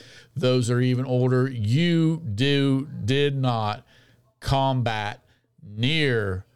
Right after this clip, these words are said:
the crap and garbage that our young people are dealing with today. Not even close.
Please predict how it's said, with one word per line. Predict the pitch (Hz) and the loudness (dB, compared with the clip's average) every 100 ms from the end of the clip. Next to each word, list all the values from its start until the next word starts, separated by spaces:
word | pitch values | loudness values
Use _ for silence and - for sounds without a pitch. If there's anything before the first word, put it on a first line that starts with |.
| _ _ | _ _
the | - 107 | -4 -4
crap | - - 143 123 104 - - - _ - | -4 -4 -2 0 -4 -4 -6 -6 _ -6
and | 107 104 | -4 0
garbage | 110 131 127 107 98 90 | 2 2 2 0 -4 -2
that | 107 107 | -2 0
our | 117 117 | 0 0
young | 117 110 | -2 -4
people | 98 113 95 104 110 | -2 -4 -2 -4 -2
are | 98 | -2
dealing | 95 113 113 110 104 | 0 0 0 0 0
with | 110 104 - | 0 -2 -4
today. | 107 101 101 95 | -4 -2 0 0
Not | 107 127 131 131 - | 0 0 0 -2 -4
even | 135 123 113 113 104 | -4 -2 0 -2 -4
close. | - - 110 104 90 90 - | -8 -6 -2 -2 -2 -6 -6